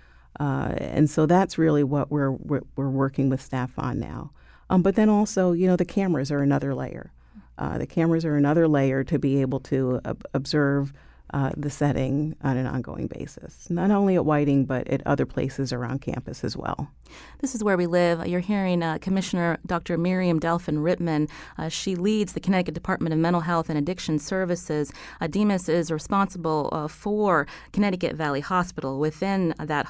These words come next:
Speaker 2: psychiatric hospital, the state's only psychiatric hospital, there is a forensic division for, uh, certain individuals who've either, uh, committed violent crimes and are, uh, committed to this unit, or they are, uh,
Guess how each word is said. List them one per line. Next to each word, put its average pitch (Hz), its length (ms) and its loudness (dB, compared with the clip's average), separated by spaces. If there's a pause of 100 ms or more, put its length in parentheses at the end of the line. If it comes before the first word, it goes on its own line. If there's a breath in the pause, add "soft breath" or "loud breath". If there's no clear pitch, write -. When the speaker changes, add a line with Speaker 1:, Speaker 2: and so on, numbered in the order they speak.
(120)
Speaker 2:
psychiatric 175 560 -4
hospital, 143 460 -8
the 147 80 -6
state's 160 280 -4
only 170 240 -2
psychiatric 147 560 -8
hospital, 135 440 -10
there 143 180 -4
is 143 140 -4
a 147 40 -6
forensic 175 520 -2
division 135 500 -6 (300 loud breath)
for, 165 280 2
uh, 147 220 -2
certain 185 360 -2
individuals 156 840 0
who've 151 280 -4
either, 156 360 -2 (260 loud breath)
uh, 143 100 -8
committed 180 340 0
violent 151 340 2
crimes 160 760 0
and 143 380 -2
are, 143 400 -4
uh, - 220 -10
committed 175 480 0
to 208 320 0
this 180 280 0
unit, 175 380 0 (300 loud breath)
or 160 160 0
they 156 380 2
are, 151 540 -2
uh, - 280 -6